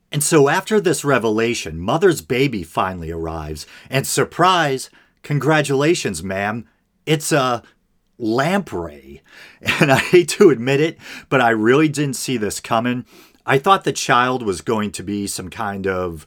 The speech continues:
human-looking super baby with an android strength and intelligence, and then there'd be some ongoing subplot where Campion had to deal with living in the shadow of this perfect child.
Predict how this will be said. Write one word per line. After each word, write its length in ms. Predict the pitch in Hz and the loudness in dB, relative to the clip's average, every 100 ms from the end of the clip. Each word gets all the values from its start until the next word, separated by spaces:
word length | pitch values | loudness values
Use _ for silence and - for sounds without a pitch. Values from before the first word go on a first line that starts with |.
| - - - _ | -20 -20 -20 _
human-looking 1200 | - - 143 135 135 131 110 120 123 135 123 120 | -12 -2 0 2 0 -2 -2 -2 -2 -4 -4 -4
super 420 | - - 123 135 | -6 -6 -2 -2
baby 600 | 117 120 123 123 123 127 | 0 0 -2 -2 -4 -4
with 260 | 107 98 - | -2 -4 -4
an 120 | 95 | -10
android 680 | - 110 113 101 113 107 90 | -8 -6 -6 -4 -2 -2 -4
strength 560 | - - 110 113 117 | -8 -6 -4 -4 -8
and 180 | 113 87 | -10 -10
intelligence, 880 | 80 76 117 113 120 117 131 127 - - - - - | -10 -8 -6 -2 -2 -2 -4 -4 -10 -16 -20 -20 -8
and 220 | 131 113 | -6 0
then 260 | 147 160 147 | 0 2 2
there'd 300 | 143 139 117 | 2 2 2
be 200 | 127 127 | -2 -2
some 220 | - 104 | -4 -4
ongoing 580 | 104 107 104 107 95 85 | -4 -4 -2 -2 -2 -6
subplot 760 | - 143 127 - 139 131 123 | -2 -2 -2 -2 2 2 0
where 260 | 98 92 90 | -4 -4 -6
Campion 600 | - 123 120 107 117 107 | -8 -6 -6 -4 -6 -4
had 260 | 104 98 | -6 -6
to 100 | - | -6
deal 320 | 82 104 104 95 | -6 -2 0 0
with 180 | 92 | -4
living 360 | 92 98 92 92 | -4 -2 -2 -6
in 100 | 87 | -8
the 80 | 80 | -8
shadow 480 | - 117 110 117 113 | -6 -2 -2 -2 -2
of 160 | 80 | -4
this 160 | 82 - | -12 -14
perfect 480 | - 107 87 82 - | -6 -6 -6 -12 -8
child. 640 | - 104 110 120 120 | -4 -2 -2 -2 -6